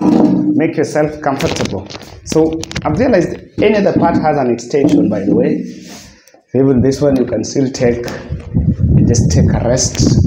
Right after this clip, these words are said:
Ah, wow, wow, wow, wow. Fresh, cool, amazing. I don't know what else you're waiting for.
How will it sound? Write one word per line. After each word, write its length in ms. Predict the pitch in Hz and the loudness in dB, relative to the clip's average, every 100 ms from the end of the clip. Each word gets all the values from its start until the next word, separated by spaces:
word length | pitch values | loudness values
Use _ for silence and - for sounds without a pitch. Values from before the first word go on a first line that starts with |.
| - | 4
Ah, 160 | - - | 4 4
wow, 560 | - - - 82 - | 2 2 -2 -8 -10
wow, 360 | 82 82 - - | -10 -10 -10 -12
wow, 240 | - - - | -12 -14 -16
wow. 260 | - - - | -20 -20 -6
Fresh, 640 | 147 98 - - - - - | -4 -4 -6 -12 -14 -16 -8
cool, 260 | - 117 170 - - - - - - - - - - - - | -2 0 0 -6 -14 -16 -14 -14 -14 -16 -18 -18 -18 -20 -6
amazing. 560 | 117 131 127 107 101 92 - | 2 4 4 0 -2 -6 -6
I 100 | 135 | 0
don't 100 | 180 | 4
know 60 | 233 | 4
what 120 | 226 | 4
else 200 | 214 185 | 2 0
you're 160 | 190 175 | 2 2
waiting 340 | 175 170 123 | 2 0 -2
for. 480 | - 156 117 113 | 2 2 2 0